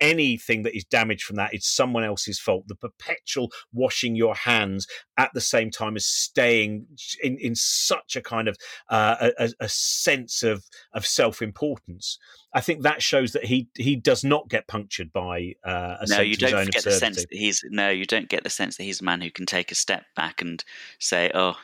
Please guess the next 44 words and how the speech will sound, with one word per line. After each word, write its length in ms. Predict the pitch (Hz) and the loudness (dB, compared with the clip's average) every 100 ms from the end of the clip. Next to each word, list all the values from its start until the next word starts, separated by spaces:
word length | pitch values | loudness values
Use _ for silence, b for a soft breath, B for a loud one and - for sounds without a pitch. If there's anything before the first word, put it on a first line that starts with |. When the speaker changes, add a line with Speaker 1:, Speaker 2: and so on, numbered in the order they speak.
| - | -10
Speaker 2:
yeah, 240 | 87 85 85 _ _ b b | -4 -4 -6 _ _ b b
Speaker 1:
Yeah, 180 | 110 98 | -4 -2
Speaker 2:
um, 80 | 87 | 0
it 40 | |
Speaker 1:
that 140 | 240 294 | 0 2
was 160 | 247 | 0
a 40 | 170 | -2
Speaker 2:
wasn't 40 | |
that." 100 | 160 | 0
Speaker 1:
wrong 180 | 185 202 | 0 2
idea. 400 | 127 104 90 85 | 0 0 -8 -6
And 100 | 151 | 0
I 40 | 185 | 2
think 180 | 262 233 | 2 2
also 260 | 233 208 | 2 4
Speaker 2:
<laughs> 0 | |
Yeah. 60 | 180 | 2
Speaker 1:
absurdity, 640 | - 196 208 190 - 123 - B - | 4 2 2 0 2 0 0 B 0
once 320 | 175 226 - | 2 2 0
you 100 | 220 | -2
accept 380 | 170 - 185 170 | -2 0 0 2
you, 120 | 156 | -2
you, 160 | 196 139 - | -2 -14 -8
you 260 | 156 160 | 0 2
are, 400 | 170 160 147 139 165 | 2 2 2 2 0
it's, 140 | 131 | -4
it's 160 | 127 - | -4 -4
the 80 | 143 | -2
hardest 440 | - 202 185 160 | 2 2 2 0
thing 120 | 170 | -2
to 80 | - | 0
do. 100 | 123 | 0
We, 140 | 117 135 | 0 0
we, 240 | 120 139 - _ | 0 0 -2 _
all 340 | 202 175 180 165 | 2 4 6 4
of 100 | 120 | 2
us 160 | 107 - B B | 0 -2 B B
have 320 | - 120 117 - | 2 4 4 2
a, 340 | 123 110 113 120 | 2 6 6 2
a 60 | |
tr-, 180 | 113 - | -4 -4
a 80 | 117 | -6
tremendous 640 | - 123 123 151 151 127 | -2 0 2 2 2 0
problem 520 | - - 120 101 87 | -4 0 0 2 -6